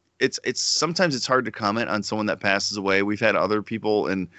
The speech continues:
you know, you go through their catalog and they're, you know, as they say, they're that guy, but Fred Willard is comedy gold. And I,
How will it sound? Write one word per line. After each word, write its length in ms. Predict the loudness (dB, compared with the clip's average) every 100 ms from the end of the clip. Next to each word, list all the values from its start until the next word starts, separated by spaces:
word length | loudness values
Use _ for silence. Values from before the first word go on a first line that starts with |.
| -20 _
you 100 | 0
know, 60 | 2
you 140 | 4
go 180 | 4 4
through 180 | 4 2
their 120 | 0
catalog 640 | 2 2 2 2 2 2 0
and 140 | -2
they're, 260 | 0 -2 -4
you 100 | -2
know, 160 | 0 2
as 240 | 0 0
they 120 | -2 -2
say, 260 | 0 0
they're 200 | 2 0
that 320 | 0 -2 -2 -2
guy, 260 | 0 0
but 180 | 0 -4
Fred 240 | 0 0
Willard 380 | 2 2 2 0 -6 -20 _ _ -4
is 120 | -4
comedy 380 | 2 2 4 2
gold. 400 | 4 4 4 0
And 100 | 0
I, 140 | -2